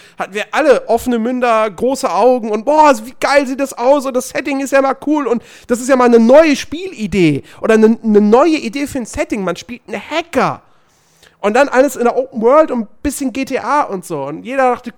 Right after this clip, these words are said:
cool, und ich halt auch. Und, ähm, ja, und dann kam's raus und bis zum Release hab ich mich wirklich echt drauf gefreut und dann hab ich's gespielt und dachte mir so,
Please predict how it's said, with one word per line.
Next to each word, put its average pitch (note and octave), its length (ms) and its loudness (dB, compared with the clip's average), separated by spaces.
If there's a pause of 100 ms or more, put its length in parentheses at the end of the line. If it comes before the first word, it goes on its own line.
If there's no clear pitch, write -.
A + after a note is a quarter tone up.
cool, C#4 220 4
und E3 120 -6
ich F3+ 180 -14
halt G3+ 160 -2
auch. F#3+ 360 -6 (760)
Und, G3 440 2
ähm, F3+ 480 0 (920)
ja, G3 180 2
und D3+ 60 -2
dann D3 100 -2
kam's D3+ 400 -6
raus D4+ 600 0
und G3 260 -8
bis D4+ 180 -4
zum C#4+ 120 -6
Release A#3+ 280 -6
hab A#3 80 -4
ich G3+ 80 -10
mich F3 160 -6
wirklich A#3 320 -10
echt - 220 -10
drauf G#3 160 -4
gefreut G3 480 -8
und F#3+ 100 -8
dann D#3+ 80 -10
hab F#3 100 -14
ich's F3+ 160 -14
gespielt C#3+ 540 -14
und G3 80 -12
dachte G3+ 180 -16
mir G3 100 -6
so, F#3+ 260 -6